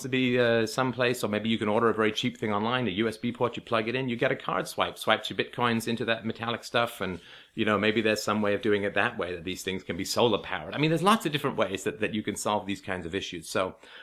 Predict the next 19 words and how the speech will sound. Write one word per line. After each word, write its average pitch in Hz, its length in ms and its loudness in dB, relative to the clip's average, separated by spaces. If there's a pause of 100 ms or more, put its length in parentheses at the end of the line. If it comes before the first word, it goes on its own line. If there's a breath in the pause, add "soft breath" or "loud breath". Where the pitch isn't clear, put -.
(100)
I 120 80 -2
think 185 200 0
it's 147 140 -2
really, 151 300 4
really 123 180 2
important 101 540 -4
to 113 100 -6
be 101 120 -4
self-critical 123 720 -2
when 98 200 -2
you 98 160 0
are 92 80 0
going 104 220 -2
to 98 60 -8
be 101 60 -4
critical 143 400 2
of 87 60 -6
something, 123 400 -4
which, - 340 -6